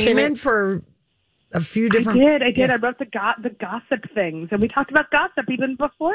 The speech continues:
Speaker 3: that.
Speaker 2: Yes, we did. And then, of course, we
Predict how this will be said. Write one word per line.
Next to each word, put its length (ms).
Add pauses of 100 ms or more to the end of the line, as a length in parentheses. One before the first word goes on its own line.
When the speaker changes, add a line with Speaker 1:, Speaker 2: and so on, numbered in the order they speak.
Speaker 3:
that. 260
Speaker 2:
Yes, 400
we 160
did. 360
And 260
then, 140
of 140
course, 520
we 400